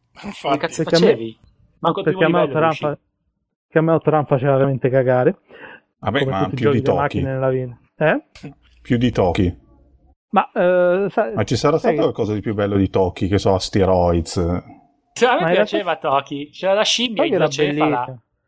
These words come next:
Speaker 3: C'era la scimmia che praticamente si doveva trombare la ragazza, che poi era più bello quando era scimmia che quando era essere umano.
Speaker 2: Sì,
Speaker 3: Veniva
Speaker 2: sì,
Speaker 3: trasformato
Speaker 2: sì.
Speaker 3: all'inizio dallo stregone e c'era sti sei livelli, di cui l'ultimo veramente folle come difficoltà,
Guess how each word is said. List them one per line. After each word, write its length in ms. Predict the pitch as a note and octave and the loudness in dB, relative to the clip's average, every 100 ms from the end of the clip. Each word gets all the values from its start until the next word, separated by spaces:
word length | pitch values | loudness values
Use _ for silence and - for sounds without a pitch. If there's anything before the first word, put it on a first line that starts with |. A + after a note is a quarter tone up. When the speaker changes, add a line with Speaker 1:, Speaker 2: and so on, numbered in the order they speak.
| _ _ _ | _ _ _
Speaker 3:
C'era 220 | - E3+ | 0 2
la 80 | E3+ | 2
scimmia 440 | F3 - C4+ F#3 | -2 -4 -2 0
che 120 | D3 C#3 | -2 -2
praticamente 560 | C#3+ D3+ E3 D#3+ C#3+ | -2 0 -2 -2 -2
si 100 | C3+ | 0
doveva 260 | C#3+ C#3 C#3 | 0 0 0
trombare 680 | C#3 C#3+ C#3+ C#3 C#3 C3+ C3+ | -2 -2 -2 0 0 0 0
la 260 | C3+ C3+ | 0 0
ragazza, 320 | C3+ C3+ C3+ D3+ | 0 0 -2 -2
che 120 | - | -4
poi 140 | G3 | -2
era 100 | D3+ | -4
più 100 | - | -4
bello 180 | C#3+ D#3+ | -2 0
quando 200 | D3+ D3 | 0 0
era 80 | C#3+ | -2
scimmia 320 | - F3+ C#3+ | 0 0 0
che 80 | C3 | -2
quando 240 | C3+ C#3 | -4 0
era 100 | C3+ | 0
essere 240 | C3+ D3 C3+ | 0 0 0
umano. 380 | C#3 C3+ B2+ - _ - - - - | 0 0 -4 -10 _ -20 -20 -20 -20
Speaker 2:
Sì, 140 | _ - | _ -8
Speaker 3:
Veniva 240 | D3+ D#3 | -2 2
Speaker 2:
sì, 60 | D3 | 2
Speaker 3:
trasformato 480 | D#3 D3 D#3+ E3+ D#3 | 0 0 -2 0 0
Speaker 2:
sì. 40 | |
Speaker 3:
all'inizio 340 | D3+ E3+ - D3 | 0 -4 0 2
dallo 200 | C#3 C#3+ | 2 2
stregone 1400 | - G3 F#3 G3 F#3 C#3+ C3+ C3+ C#3 C#3 C#3 C3+ C3+ C3+ | 0 0 2 2 0 0 0 0 2 4 4 4 2 0
e 80 | B2+ _ _ - - - | -4 _ _ -20 -20 -4
c'era 220 | D#3+ D3 | 0 0
sti 160 | - D3+ | 0 0
sei 140 | D#3 | 2
livelli, 680 | E3 F3+ F#3 E3 C#3 C3+ C3+ | 2 2 2 0 -2 0 0
di 100 | C#3 | -2
cui 160 | C3+ C#3 | -4 -2
l'ultimo 840 | D#3+ - C3+ C3+ C3 C3 B2+ C3 D#3 | 0 0 -2 -4 -6 -8 -10 -12 -12
veramente 480 | C#3 C#3 C#3 C3+ C#3 | -6 -4 -4 -4 -4
folle 400 | - D3 C3+ C3 | 0 2 2 2
come 180 | C3 B2+ | 0 -4
difficoltà, 720 | C3+ - F#3 A3+ - D3+ | -6 -2 0 0 0 -2